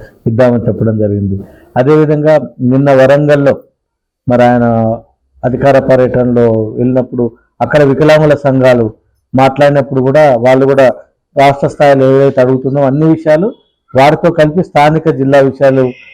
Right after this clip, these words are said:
కూడా ఒక మెమోరాండం ఇచ్చినా కూడా సావధానంగా మరి అన్ని విని చర్చించి దీని మీద పరిష్కారానికి చర్యలు తీసుకుంటామని తెలపడం జరిగింది. ఈ సందర్భంగా మరి ముఖ్యమంత్రి శ్రీ అడ్డూరి లక్ష్మణ్ గారికి వికలాంగుల సంఘాల తరఫున కూడా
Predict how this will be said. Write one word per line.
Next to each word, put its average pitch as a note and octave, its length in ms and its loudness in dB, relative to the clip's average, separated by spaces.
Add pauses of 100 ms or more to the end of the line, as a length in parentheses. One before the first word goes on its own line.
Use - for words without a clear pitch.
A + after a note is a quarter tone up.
(220)
కూడా D3+ 320 4
ఒక C3 300 -4
మెమోరాండం C#3 480 2
ఇచ్చినా C3+ 240 -4
కూడా C3 200 -2
సావధానంగా B2+ 880 0 (440)
మరి B2 160 0
అన్ని C3 220 0
విని C3+ 480 0 (400)
చర్చించి C#3 560 -4
దీని A#2+ 160 -2
మీద B2+ 140 -2
పరిష్కారానికి B2+ 800 -2
చర్యలు A#2+ 380 -2
తీసుకుంటామని A2+ 840 -4 (340)
తెలపడం A#2+ 420 -2
జరిగింది. A2+ 460 -2 (400)
ఈ F3 40 0
సందర్భంగా C3+ 680 0 (800)
మరి A#2+ 100 0
ముఖ్యమంత్రి - 1080 -10
శ్రీ A#2 280 -4 (100)
అడ్డూరి B2+ 280 -2
లక్ష్మణ్ A#2+ 400 -4
గారికి G#2+ 280 -2 (420)
వికలాంగుల D3+ 460 0
సంఘాల B2+ 400 -2
తరఫున A#2+ 380 -4
కూడా A2+ 280 0